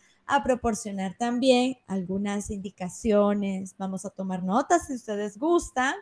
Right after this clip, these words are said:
de cómo cada uno de nosotros podemos crecer a nivel personal, porque demuestra también una seguridad impresionante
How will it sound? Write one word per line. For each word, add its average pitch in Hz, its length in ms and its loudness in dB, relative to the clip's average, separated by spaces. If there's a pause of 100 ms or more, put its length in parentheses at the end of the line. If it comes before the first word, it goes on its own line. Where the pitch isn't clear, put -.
(600)
de 262 360 0
cómo 415 480 2
cada 330 380 -2
uno 269 260 -6
de 277 120 -8
nosotros 220 540 -8
podemos 202 680 -8 (220)
crecer 214 560 0 (280)
a 190 100 -6
nivel 180 280 -4
personal, 294 640 2 (560)
porque 277 340 4
demuestra 240 640 0
también 240 380 0
una 254 260 -2
seguridad 302 720 2 (100)
impresionante 240 1300 2